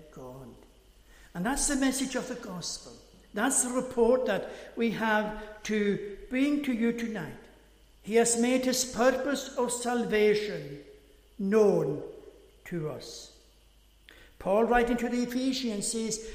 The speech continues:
that God has made known unto us the mystery of his will, according to his good pleasure, which he hath purposed in himself. This is the place where our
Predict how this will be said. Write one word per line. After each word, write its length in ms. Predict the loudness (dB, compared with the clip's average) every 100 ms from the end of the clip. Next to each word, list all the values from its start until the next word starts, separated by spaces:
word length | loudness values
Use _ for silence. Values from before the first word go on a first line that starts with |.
| -4
that 220 | -2 0 0
God 340 | 2 4 4
has 200 | 2 0
made 320 | 0 0 2
known 240 | 4 6 4
unto 300 | 2 4 6
us 180 | 8
the 120 | 6 6
mystery 500 | 6 4 2 2 2
of 120 | 0
his 220 | -2 0
will, 380 | 4 6 6 0 -4 -12 -14 -6
according 600 | -4 -2 4 6 6 4
to 100 | 2
his 220 | 0 0
good 300 | 2 2 2
pleasure, 560 | 2 2 2 0 0 -2 -6 -8 -4
which 160 | -2
he 80 | 0
hath 260 | 0 -2 0
purposed 640 | 0 2 0 0 0 -6 -12 -8
in 400 | -2 0 -2 -4 -8 -18 -14
himself. 600 | -8 -6 -6 -8 -12 -14 -20 -20 -20 _ _ _ _ -20 -20 _
This 180 | 4 4
is 140 | 4
the 80 | 0
place 680 | 0 2 2 2 -2 -8 -14 -20 -20 -20 -6
where 240 | -4 0
our 320 | 2 4 2